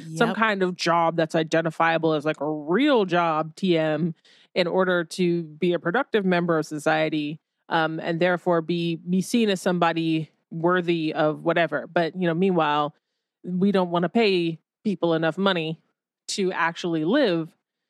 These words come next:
Speaker 1: off of all the hard work that they do.
Speaker 2: Yep.
Speaker 1: Because we devalue that work, but that's another topic altogether.
Speaker 2: That is another to-,
Speaker 1: <laughs>
Speaker 2: that is another topic.
Speaker 1: Yeah.
Speaker 2: Well, I do think it ties into kind of the Bob side of things. So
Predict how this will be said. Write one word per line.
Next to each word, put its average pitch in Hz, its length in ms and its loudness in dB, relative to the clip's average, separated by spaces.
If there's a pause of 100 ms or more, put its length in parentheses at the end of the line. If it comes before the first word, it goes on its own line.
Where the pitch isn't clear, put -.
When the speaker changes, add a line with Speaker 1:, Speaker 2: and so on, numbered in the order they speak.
(240)
Speaker 1:
off 165 200 -2
of 170 80 -2
all 165 100 2
the 160 100 0
hard 160 200 0
work 156 140 0
that 160 80 0
they 151 140 2
do. 151 380 0 (360)
Speaker 2:
Yep. 175 180 -12 (100)
Speaker 1:
Because 185 260 -4
we 185 120 0
devalue 196 480 2
that 151 180 0
work, 151 380 -2 (800)
but 180 120 4
that's 156 220 0
another 147 340 -2 (640)
topic 143 340 -4
altogether. 123 460 -6 (300)
Speaker 2:
That 202 120 -2
is 202 180 2
another 160 260 -4
to-, - 840 -4
Speaker 1:
<laughs> - 100 -20
Speaker 2:
that 220 160 -4
is 202 140 -4
another 185 240 -6
topic. 180 280 -4
Speaker 1:
Yeah. - 60 -18 (300)
Speaker 2:
Well, 370 220 4
I 302 100 -2
do 330 180 0
think 302 200 0
it 220 100 -4
ties 196 340 -2
into 196 220 -4
kind 185 220 -4
of 170 100 -4
the 165 100 -2
Bob 160 380 -2
side 156 240 -4
of 160 80 -8
things. 170 400 -8
So 165 720 -4